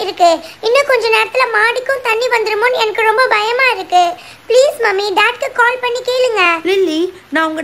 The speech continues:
Speaker 2: டாட்க்கு கால் பண்ணிக்கிட்டே தான் இருக்கேன். லைன் சுத்தமா கிடைக்கலமா. எனக்கு என்ன பண்றதுன்னே தெரியல. நான் நினைக்கிறேன் உங்க டாடும் மலையில எங்கேயோ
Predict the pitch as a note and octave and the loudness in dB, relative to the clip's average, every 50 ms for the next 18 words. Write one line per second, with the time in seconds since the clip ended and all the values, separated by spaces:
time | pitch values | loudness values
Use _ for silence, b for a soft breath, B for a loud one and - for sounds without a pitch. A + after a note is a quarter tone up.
0 | D#4+ D#4+ E4 E4+ - G4+ - - E4+ E4+ F4+ F4+ F#4 F4+ F4 F4 F4+ F4+ F4+ F#4 | -2 -2 -4 -4 -6 -8 -4 -2 0 0 0 -2 -6 -6 -8 -6 -8 -6 -6 -6
1 | F#4+ F#4+ F#4+ F#4 E4+ C#4 B3 B3+ - B3+ A3+ G#3+ G#3 G#3+ B B B B C#4+ D4 | -4 -4 -4 -4 -4 -8 -12 -10 -8 -6 -6 -6 -8 -14 B B B B -6 -6
2 | D#4 E4+ F#4 G4 F#4+ - F#4 F#4 G4 F4+ G4 F#4+ F#4+ - E4 E4 G4 F#4+ - F#4 | -4 -4 -4 -6 -6 -8 -8 -8 -6 -6 -6 -8 -8 -8 -8 -8 -6 -6 -6 -6
3 | D#4 B3 A#3+ A#3 B3 C4+ C#4 C#4+ D4 C#4+ E4+ C4 D#4 D#4+ F#4 G4 - F#4 E4 E4 | -6 -4 -4 -4 -4 -6 -6 -8 -8 -8 -6 -6 -6 -6 -8 -8 -8 -8 -8 -6
4 | F4 F#4+ F#4 F4 F#4 F#4+ F#4+ F#4 E4+ E4 F4 F4 D#4 C4+ A#3 A3 G#3+ B B B | -6 -8 -8 -6 -8 -8 -8 -8 -6 -6 -4 -4 -2 -4 -4 -4 -6 B B B
5 | B B B C#4+ D4+ D#4 D#4 D#4+ D#4+ E4 - F#4 F#4 F#4 - E4 D#4 D4 D#4 C4 | B B B -2 -2 -2 -2 -4 -6 -6 -6 -4 -4 -4 -4 -4 -6 -6 -6 -4
6 | D4+ D4+ D#4+ E4 F#4 F#4 E4+ D#4+ D4 D#4 F4 F4+ F4+ E4+ D#4+ D4+ D4 F4+ | -4 -4 -4 -4 -4 -6 -4 -4 -4 -4 -4 -4 -6 -6 -6 -6 -6 -6